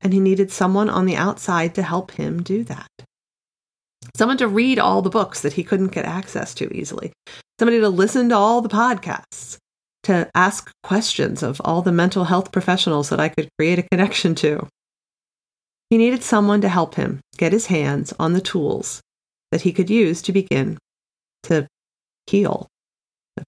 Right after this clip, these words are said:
find a new way forward. It wasn't therapy. I had no formal education or training,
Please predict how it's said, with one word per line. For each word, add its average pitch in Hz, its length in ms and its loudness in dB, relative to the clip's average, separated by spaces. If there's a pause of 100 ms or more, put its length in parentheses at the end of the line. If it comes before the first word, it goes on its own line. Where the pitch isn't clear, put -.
(160)
find 151 160 0
a 151 60 2
new 151 180 2
way 156 140 2
forward. - 540 -2 (1400)
It 180 100 2
wasn't 175 320 2
therapy. 185 600 2
I 185 60 4
had 156 220 2
no 151 360 2
formal 160 360 0
education 143 500 0
or 143 80 0
training, - 460 -6